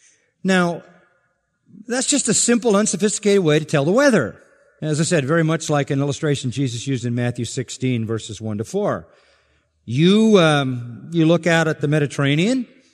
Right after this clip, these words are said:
and, uh, you see a cloud, and you say it's gonna rain, because we all know how rain works.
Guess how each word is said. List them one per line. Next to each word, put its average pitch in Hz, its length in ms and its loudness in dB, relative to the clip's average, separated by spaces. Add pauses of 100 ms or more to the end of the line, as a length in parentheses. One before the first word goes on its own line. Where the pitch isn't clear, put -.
(1000)
and, 180 400 0
uh, 165 320 0
you 160 160 2
see 160 180 0
a 160 60 2
cloud, 214 480 2 (640)
and 151 260 0
you 135 120 0
say 139 160 0
it's 127 100 -4
gonna 127 180 -4
rain, 160 260 -4 (680)
because 120 400 -4
we 127 140 0
all 127 160 0
know 123 180 -2
how 117 380 -4 (1000)
rain 123 280 -2
works. 175 540 -2